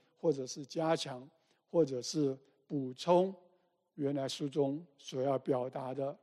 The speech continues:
这个想法与目的。所以呢，我们也要跟着这个想法来看一看，研究一下为什么约翰要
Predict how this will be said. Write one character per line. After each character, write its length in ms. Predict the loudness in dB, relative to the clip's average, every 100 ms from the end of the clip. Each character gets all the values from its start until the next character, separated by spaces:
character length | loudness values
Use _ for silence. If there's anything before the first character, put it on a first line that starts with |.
| _ _ _
这 140 | -6
个 180 | -4 -6
想 540 | -8 -14 -6 -2 -2 -2
法 260 | -2 -2 -8 _
与 120 | -4 0
目 240 | 4 4
的。 240 | 4 0 -2 _ _ _ _ _ _ _
所 180 | 6 8
以 140 | 10
呢， 180 | 8 6 2 -8
我 140 | -4
们 120 | -2
也 60 | 0
要 180 | 0 -2 _
跟 400 | 6 8 8 4
着 260 | 4 4 2 -16 _ _ _ _ _ _ 0
这 200 | 4 4
个 120 | 2
想 360 | 0 -2 -2
法 280 | -2 -4 -4 _ _ _ _
来 240 | -6 -6
看 280 | -4 0 2
一 120 | 2
看， 300 | 0 -2 -4 -6 _ _ _ _ -2
研 240 | 2 4
究 220 | 8 8
一 60 | 6
下 260 | 2 -2 -2 _ _ _
为 200 | 6 6
什 160 | 4 0
么 160 | -2
约 300 | 0 4 4
翰 380 | 4 0 -4 -6
要 200 | -8 -10